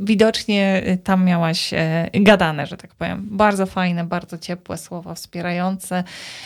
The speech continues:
I też to mówiłaś, e, tam, że wierzysz w to, że kiedyś zostaniesz mamą. E,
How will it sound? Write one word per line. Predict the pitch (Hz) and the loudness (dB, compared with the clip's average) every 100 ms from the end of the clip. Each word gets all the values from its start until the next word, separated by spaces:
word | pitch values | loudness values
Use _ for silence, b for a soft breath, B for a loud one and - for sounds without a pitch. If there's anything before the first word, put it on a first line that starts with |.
| - | -6
I | 190 | 0
też | 196 - | 0 2
to | 196 185 | 2 4
mówiłaś, | 180 180 180 170 170 170 - | 4 2 2 2 2 0 -4
e, | - | -4
tam, | 170 165 160 160 | -4 -2 -2 -2
że | - 156 156 156 | -2 -2 -2 0
wierzysz | 160 - - - | 0 0 -2 -4
w | - | -6
to, | - | -4
że | 180 180 | -2 -4
kiedyś | 185 - - | -4 -6 -4
zostaniesz | - - 180 170 - | -4 0 0 2 0
mamą. | 190 175 165 175 185 B B B B B B B B _ 294 | 2 4 4 2 -2 B B B B B B B B _ 2
E, | 185 185 175 180 175 175 170 175 | 6 6 6 6 6 6 6 4